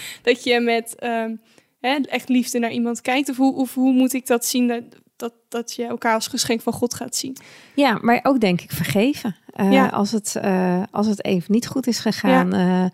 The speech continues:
Speaker 2: of als de ander je teleurgesteld heeft. Of, ehm, eh, dus dat aspect komt erbij.
Speaker 1: Ja.
Speaker 2: En,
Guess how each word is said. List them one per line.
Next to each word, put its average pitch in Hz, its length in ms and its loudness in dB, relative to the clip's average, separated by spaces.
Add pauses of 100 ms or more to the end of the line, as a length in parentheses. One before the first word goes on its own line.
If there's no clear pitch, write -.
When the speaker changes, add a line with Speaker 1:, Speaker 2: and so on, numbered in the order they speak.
(260)
Speaker 2:
of 185 200 -8
als - 320 -2
de - 80 -6
ander 196 220 4
je 196 120 6
teleurgesteld 220 800 4
heeft. 175 460 2
Of, - 400 -8
ehm, 175 560 2 (760)
eh, 180 380 2
dus 170 140 0
dat 196 160 2
aspect - 460 -2
komt 190 280 -2
erbij. 170 420 2
Speaker 1:
Ja. 247 220 4
Speaker 2:
En, 185 120 0